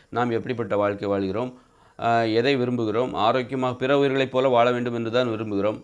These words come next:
தினமும் சமைச்சோமா, வெந்நீரை போட்டோமா, அப்படி இல்லாம பிற உயிரின-, ஆடு மாடு எல்லாம் எப்படி வாழுது? ஈஸியா வாழுது. அதுபோல வாழணும்னு நமக்கு ஆசை தான். ஆனா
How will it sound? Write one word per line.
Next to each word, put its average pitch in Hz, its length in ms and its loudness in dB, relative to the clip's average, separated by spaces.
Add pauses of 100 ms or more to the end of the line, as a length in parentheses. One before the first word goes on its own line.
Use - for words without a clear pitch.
தினமும் 120 440 -2
சமைச்சோமா, 117 480 -2
வெந்நீரை 120 340 0
போட்டோமா, 113 400 -4 (340)
அப்படி 117 220 -2
இல்லாம 127 380 2
பிற 127 260 2
உயிரின-, 123 240 0
ஆடு 131 180 4
மாடு 127 200 0
எல்லாம் 123 200 0
எப்படி 120 200 -4
வாழுது? 104 300 0
ஈஸியா 127 340 -2
வாழுது. 110 300 0 (440)
அதுபோல 139 380 2
வாழணும்னு 139 460 2
நமக்கு 123 220 -4
ஆசை 117 300 0
தான். 101 180 -8 (400)
ஆனா 127 200 -2